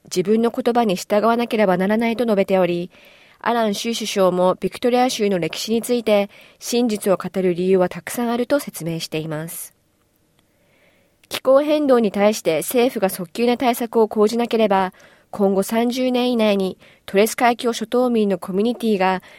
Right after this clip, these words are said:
離散する可能性があると先住民のリーダーたちが警鐘を鳴らしました。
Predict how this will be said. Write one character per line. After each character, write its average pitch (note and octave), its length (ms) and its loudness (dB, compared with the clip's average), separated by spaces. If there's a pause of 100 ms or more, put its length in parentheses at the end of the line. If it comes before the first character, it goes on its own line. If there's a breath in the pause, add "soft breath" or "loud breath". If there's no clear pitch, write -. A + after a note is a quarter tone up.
(140)
離 E3+ 80 -2
散 A#3+ 260 2
す C4 100 -6
る A#3+ 100 -2
可 A#3+ 140 -4
能 A#3 180 0
性 A#3+ 220 -2
が A3+ 60 0
あ B3 40 2
る A#3 100 -2
と G3+ 240 0 (280 soft breath)
先 A3 300 0
住 A#3+ 240 -2
民 A3 180 2
の F3 140 2
リ G#3 180 -2
ー A#3 40 0
ダ G#3 120 4
ー - 20 0
た G3 120 -4
ち - 120 -8
が G#3 140 0
警 G3+ 220 -4
鐘 F#3+ 180 -4
を F#3+ 160 0
鳴 G#3 120 0
ら E3+ 80 -4
し - 100 -8
ま F#3 100 -2
し - 80 -8
た。 E3+ 240 -2